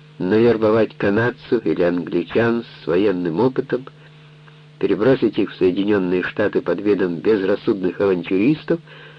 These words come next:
с тем, чтобы они записались добровольцами в американскую армию,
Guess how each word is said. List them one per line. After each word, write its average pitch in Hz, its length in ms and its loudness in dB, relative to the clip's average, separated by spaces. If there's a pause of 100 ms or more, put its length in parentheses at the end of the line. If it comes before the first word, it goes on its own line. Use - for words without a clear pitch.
(160)
с - 80 -20
тем, 233 180 4
чтобы 190 400 4 (280)
они 151 400 4
записались 113 760 2
добровольцами 127 800 2
в 117 80 4
американскую 90 800 0
армию, 147 400 0